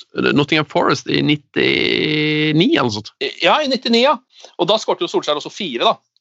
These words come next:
Speaker 2: Eh,
Speaker 1: Ja.
Speaker 2: det må, <laughs> må jo nevnes, men
Speaker 1: Det kan
Speaker 2: det er
Speaker 1: nevnes.
Speaker 2: sant, det. Det er første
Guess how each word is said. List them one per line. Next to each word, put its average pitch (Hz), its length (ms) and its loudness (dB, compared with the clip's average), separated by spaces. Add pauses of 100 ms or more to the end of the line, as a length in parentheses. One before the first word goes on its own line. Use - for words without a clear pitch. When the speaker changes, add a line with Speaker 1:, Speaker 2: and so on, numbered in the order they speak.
Speaker 2:
Eh, 170 140 2
Speaker 1:
Ja. 156 500 -2
Speaker 2:
det 190 120 -2
må, 185 60 -6
<laughs> - 320 -2
må 180 160 2
jo 233 80 -2
nevnes, 185 400 -2
men 180 140 2 (120)
Speaker 1:
Det 165 140 2
kan 190 100 0
Speaker 2:
det 180 80 2
er 165 60 2
Speaker 1:
nevnes. 165 220 0
Speaker 2:
sant, 247 140 -8
det. - 40 -20 (680)
Det 196 80 2
er 202 240 2
første - 240 -16